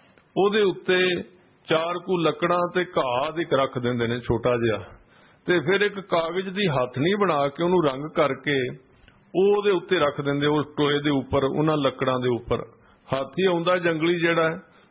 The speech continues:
ਦੂਰੋਂ ਵੇਖਦਾ ਵੀ ਇਹ ਤੇ ਕੋਈ ਹੱਥਣੀ ਖੜੀ ਹੈ ਤੇ ਉਹ ਹੱਥਣੀ ਵੇਖ ਕੇ ਕਾਮ ਦੇ ਵਿੱਚ ਇੰਨਾ ਫਸਦਾ ਹੈ,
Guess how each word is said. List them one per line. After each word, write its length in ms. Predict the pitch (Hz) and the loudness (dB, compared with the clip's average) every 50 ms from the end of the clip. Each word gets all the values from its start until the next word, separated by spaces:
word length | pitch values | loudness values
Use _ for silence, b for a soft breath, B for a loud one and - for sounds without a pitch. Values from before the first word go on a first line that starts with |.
| b - | b -10
ਦੂਰੋਂ 460 | 117 113 110 139 151 160 180 196 208 | -8 -2 2 2 4 4 4 2 2
ਵੇਖਦਾ 440 | 185 175 165 165 160 170 170 175 180 | 2 2 0 0 0 0 0 2 2
ਵੀ 140 | 185 180 185 | 2 4 2
ਇਹ 80 | 190 185 | 2 2
ਤੇ 160 | 185 190 180 | 2 0 0
ਕੋਈ 160 | 170 170 165 | 0 0 -2
ਹੱਥਣੀ 460 | 120 127 120 117 - - 139 165 180 | 0 0 -2 -2 0 0 0 0 0
ਖੜੀ 360 | 165 - 127 113 123 123 110 101 | 0 0 0 0 0 0 -2 -4
ਹੈ 60 | 110 123 - _ b b b b b b b - | -6 -10 -20 _ b b b b b b b -2
ਤੇ 60 | 170 | 0
ਉਹ 60 | 175 | 0
ਹੱਥਣੀ 480 | 123 143 139 135 135 - 143 165 202 214 | 0 0 0 -2 -2 -2 -2 0 0 0
ਵੇਖ 360 | 208 196 175 175 175 175 175 | 0 0 0 0 0 -2 -2
ਕੇ 140 | - 190 196 | -4 -4 -4
ਕਾਮ 480 | 190 190 - 160 151 151 160 165 175 | -4 -2 -2 -2 0 0 -2 -2 -2
ਦੇ 120 | 170 185 190 | 0 0 0
ਵਿੱਚ 180 | 175 180 180 180 - | 0 0 -2 -2 -2
ਇੰਨਾ 340 | 180 156 151 151 160 170 | -2 -2 0 0 0 -2
ਫਸਦਾ 440 | 156 127 147 151 151 160 151 156 147 | -2 -2 -2 -2 -2 -2 0 0 0
ਹੈ, 100 | 131 131 | 0 0